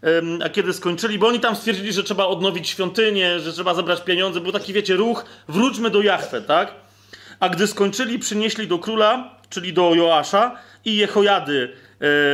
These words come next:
e, resztę pieniędzy i sprawili za to przybory do świątyni pańskiej, naczynia do służby Bożej i całopaleń, i czasze oraz inne naczynia ze złota i srebra”. I teraz tu mamy ten właściwy komentarz.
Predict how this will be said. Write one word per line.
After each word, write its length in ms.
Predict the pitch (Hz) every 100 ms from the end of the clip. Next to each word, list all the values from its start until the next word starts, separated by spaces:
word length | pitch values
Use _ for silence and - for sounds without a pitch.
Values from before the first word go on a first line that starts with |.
| 147 -
e, 60 | 160
resztę 320 | 226 226 208
pieniędzy 480 | 185 170 196 220 240
i 60 |
sprawili 400 | - 202 190 208
za 100 | 190
to 120 | 196
przybory 400 | 175 202 175 185
do 100 | 170
świątyni 420 | 170 185 170 160 151
pańskiej, 440 | 196 202 202 196
naczynia 380 | 156 156 196 170
do 100 | 165
służby 340 | 170 170 165
Bożej 380 | 160 160 165 160
i 40 |
całopaleń, 580 | - 151 147 196 202 185
i 120 | 175 151
czasze 420 | 180 160 165 160 - - -
oraz 300 | 165 165 180
inne 200 | 202 196
naczynia 380 | 170 160 175 151
ze 100 | 147
złota 280 | 143 156
i 100 | 151
srebra”. 400 | 151 147 127 107 - - -
I 80 |
teraz 220 | 175 226 220
tu 60 |
mamy 200 | 208 190
ten 120 | 185
właściwy 360 | 175 170 - 165
komentarz. 420 | 160 151 139 127